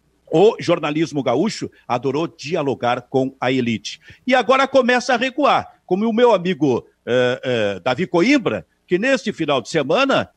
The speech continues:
deu um pau no prefeito Marquesan. Por isso o prefeito Marquesan pediu pra dar a entrevista hoje. Hoje eu vi um representante, um colega nosso, dizer que o presidente Bolsonaro,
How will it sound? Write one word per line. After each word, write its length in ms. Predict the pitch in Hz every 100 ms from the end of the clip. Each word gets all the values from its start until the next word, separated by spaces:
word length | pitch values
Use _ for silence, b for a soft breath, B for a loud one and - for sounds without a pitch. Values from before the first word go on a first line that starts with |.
| -
deu 180 | 120 131
um 140 | 190
pau 400 | 214 - 262 302
no 180 | 233 135
prefeito 760 | - 107 - 135 143 151 226 214 -
Marquesan. 580 | 175 143 143 117 226 - b b b -
Por 180 | 175 175
isso 560 | 277 311 269 - 190
o 60 | 151
prefeito 520 | - 131 - 135 131
Marquesan 560 | 120 120 127 95 131 196
pediu 380 | 247 202 160 202
pra 180 | 220
dar 160 | 190 180
a 60 | 180
entrevista 480 | 170 143 143 180
hoje. 380 | 180 147 107 - B B -
Hoje 260 | 285 302
eu 80 | 285
vi 160 | 196 190
um 120 | 151
representante, 840 | 143 - 127 123 101 170 220 -
um 80 | 95
colega 440 | - 120 151 127
nosso, 440 | 110 160 240 - - _ _ _ _ _
dizer 460 | 143 233 - 220 185
que 280 | 175 143 92 b b
o 80 | 131
presidente 520 | - 175 - 233 285
Bolsonaro, 640 | 254 254 247 208 202 208